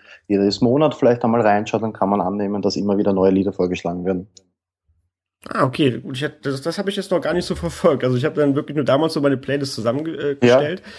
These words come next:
Speaker 1: Ja.
Speaker 2: Ähm, da, da hat's mit dem Laufen bei mir leider nicht so wirklich geklappt und hab
Speaker 1: Mhm.
Speaker 2: seitdem auch nicht wirklich mal geguckt, ob sich's verändert hat. Aber, ähm, es
Speaker 1: Naja,
Speaker 2: sind
Speaker 1: es
Speaker 2: ja jetzt
Speaker 1: ist, es sind
Speaker 2: natürlich
Speaker 1: keine, es sind keine, also ich hab mir jetzt nicht irgendwie,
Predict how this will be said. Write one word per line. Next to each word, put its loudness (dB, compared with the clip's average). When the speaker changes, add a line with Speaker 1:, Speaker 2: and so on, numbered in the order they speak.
Speaker 1:
Ja. 0
Speaker 2:
Ähm, 0
da, -2
da -2
hat's -4
mit -2
dem -4
Laufen 0
bei 2
mir -2
leider 2
nicht 0
so -2
wirklich -4
geklappt -6
und -4
hab -4
Speaker 1:
Mhm. 2
Speaker 2:
seitdem 4
auch -12
nicht -2
wirklich -2
mal 2
geguckt, -4
ob -6
sich's -2
verändert 0
hat. -6
Aber, -2
ähm, -2
es -4
Speaker 1:
Naja, 6
Speaker 2:
sind 6
Speaker 1:
es -2
Speaker 2:
ja 2
jetzt 4
Speaker 1:
ist, -
es -2
sind -2
Speaker 2:
natürlich -4
Speaker 1:
keine, 4
es 0
sind -4
keine, 2
also -4
ich 0
hab -2
mir -4
jetzt -6
nicht -10
irgendwie, -8